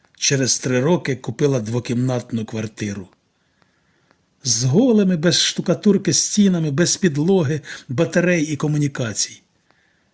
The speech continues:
Ще півтора роки моталася, заробляючи на ремонт і обстановку.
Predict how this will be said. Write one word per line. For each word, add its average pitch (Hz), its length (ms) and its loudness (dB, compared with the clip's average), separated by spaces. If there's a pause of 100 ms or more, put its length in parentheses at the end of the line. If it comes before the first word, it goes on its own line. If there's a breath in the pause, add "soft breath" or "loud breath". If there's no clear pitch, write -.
(360)
Ще - 280 0
півтора 185 480 2
роки 175 260 0
моталася, 151 640 -2
заробляючи 139 680 0
на 135 100 2
ремонт 135 560 -2
і 131 40 -2
обстановку. 110 720 -4